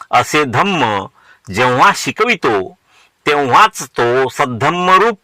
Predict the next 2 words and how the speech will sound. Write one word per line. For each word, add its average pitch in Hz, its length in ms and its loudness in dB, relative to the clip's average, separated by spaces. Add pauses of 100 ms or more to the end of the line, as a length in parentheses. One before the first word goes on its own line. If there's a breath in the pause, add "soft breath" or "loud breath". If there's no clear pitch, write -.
पावतो. 90 480 0 (1600)
प्रज्ञा 139 540 2